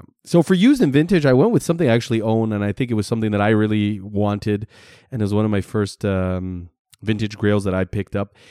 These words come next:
It is a, a vintage Omega Seamaster automatic day date, the reference one six six dot oh two one six dot two,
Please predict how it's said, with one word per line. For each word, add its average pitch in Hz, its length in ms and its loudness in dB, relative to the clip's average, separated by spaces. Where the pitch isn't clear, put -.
It 110 140 0
is 110 200 0
a, 101 340 0
a 107 120 -2
vintage 131 340 -6
Omega 110 340 -2
Seamaster 101 680 -6
automatic 101 500 -6
day 98 180 -4
date, 117 240 -6
the 104 80 -8
reference 104 440 -6
one 104 240 -4
six - 300 -16
six - 260 -12
dot 95 280 -8
oh 101 260 -2
two 107 200 -6
one 95 200 -8
six - 240 -16
dot 92 240 -12
two, 139 280 -6